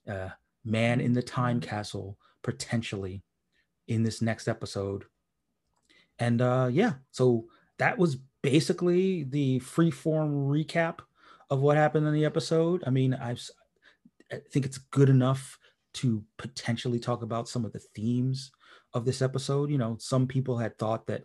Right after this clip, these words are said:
not a lot happened, um, in terms of plot, but I, I, I disagree. I think that we, we had a lot of things get debunked. We, like I said before, we know now that Renslayer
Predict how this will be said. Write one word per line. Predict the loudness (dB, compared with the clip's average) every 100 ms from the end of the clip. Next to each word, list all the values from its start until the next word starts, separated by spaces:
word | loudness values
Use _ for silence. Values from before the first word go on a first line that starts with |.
| -14 -10
not | -4 0
a |
lot | 2 2
happened, | 2 0 0 -2 -2 -4
um, | -4 -2 -2 -4 -8 _ -8
in | -2
terms | 0 -2
of | -6
plot, | -4 -4 -2
but | -4
I, | -2 -4 -6 -12 -14
I, | -12 -8
I | -4
disagree. | -2 -2 0 0
I | 0
think | 0 -2
that | 0 0
we, | 0 0 -2 -8 -2
we | 2
had | 4
a | 4
lot | 2 2 2
of | 0
things | 0 4 4 4 0
get | -6 -6
debunked. | -6 -6 -8 -10 -16 -20 _ -20 -16 -2
We, | 4 6 6 4 2 -2 _ _ _ _ _ -10
like | -6
I |
said | -4 -4
before, | -4 0 2 2 0 -6 _ _ _ -2
we | 2
know | 2 0
now | -2 -2 -4 -6 -12 _ _ _ _ _ _ _ _ _ _ _ _ _ _ _ _ _ _ _ _ _ -20 _ _ -10
that | -8 2
Renslayer | 6 6 6 4 4 4 0